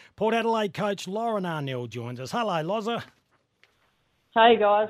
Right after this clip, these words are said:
Speaker 2: How are we?
Speaker 1: Not bad. As we look at the year in review, would frustrating be one of the adjectives you'd use?
Speaker 2: I did find myself using that F word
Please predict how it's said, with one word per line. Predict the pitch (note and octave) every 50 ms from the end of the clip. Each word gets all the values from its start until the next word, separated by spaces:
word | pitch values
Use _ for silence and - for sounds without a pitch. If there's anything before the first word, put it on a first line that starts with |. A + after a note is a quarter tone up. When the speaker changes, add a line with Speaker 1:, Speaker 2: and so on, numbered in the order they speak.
| -
Speaker 2:
How | A#3+ A3+ G#3+
are | G#3 G#3+ A3+
we? | A3+ G#3+ F3+ E3
Speaker 1:
Not | F#3+ G3 G#3 A3 A3+ A3 - D#3+
bad. | E3+ G3 G3+ G#3+ A3+ A3 G3 D#3+ C#3 D3
As | D#3 C3 D#3
we | G3+ G#3+
look | A3+ A#3+ A#3 B3
at | - -
the | A3+ G#3+
year | G3+ G3+ F#3+ F#3+ F#3 F3 F3
in | E3+ E3 D#3+
review, | D#3 D#3 C3+ A2+ C3 D3+ D#3 D#3+ D3+ C#3 B2 B2
would | C3 D#3+ D3+ -
frustrating | - - - A#3 B3 B3+ G#3+ - - - G#3 G#3 G3+ G3 F#3+ F#3 F#3 F3+ F3+ F3+ D#3+
be | D3 E3+ D#3+
one | D#3 D#3 E3+ F3 F3
of | D3+
the | D#3 D3+ D3+
adjectives | D3 C#3+ B2 D#3+ C#3+ - - D3 C#3 G#2+ A2
you'd | C3+ C3 A#2 A#2+
use? | C3 A#2+ A2+ G#2 G2 F#2+ G2 - - - _ _ _ _ _ _ _ _ _ _ _ _ _ _ _ _ _ _ _ _ _ _ _ _ _ _ _ _ _ _ _ _ -
Speaker 2:
I | G#3+ G#3+
did | G#3+ C4 C#4+ C4+ -
find | B3+ A#3+ A3
myself | G3 F#3 F#3+ - - F#3 F#3 F#3
using | - F#3+ F#3 F3+ F#3 F3 F3
that | F3+ F3 F3
F | F3+ F#3 F3+ -
word | F#3+ F#3 F#3 F3